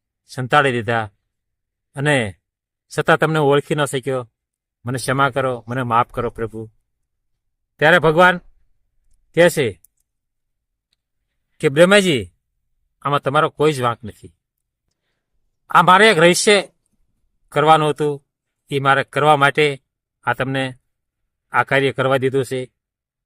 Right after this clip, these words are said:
નકર મને કનૈયાને ન ખબર હોય એવું વસ્તુ બને નહીં. જે કાંઈ લીલા,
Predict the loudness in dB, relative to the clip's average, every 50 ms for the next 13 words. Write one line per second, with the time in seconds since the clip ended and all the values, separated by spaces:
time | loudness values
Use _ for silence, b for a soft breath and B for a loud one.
0 | _ -8 -4 -4 -2 -2 -2 -2 -2 -2 -2 0 2 2 2 4 4 4 4 4
1 | 2 2 2 2 2 4 4 4 2 0 0 -4 -6 _ -10 -8 -8 -8 -6 -6
2 | -4 -2 0 0 0 -2 -2 -4 -6 -10 -12 _ _ _ _ _ _ _ _ _
3 | _ _ -2 0 0 2 2 2 0 0 -2 -4 -8 -6 -4 0 2 2 2 0
4 | _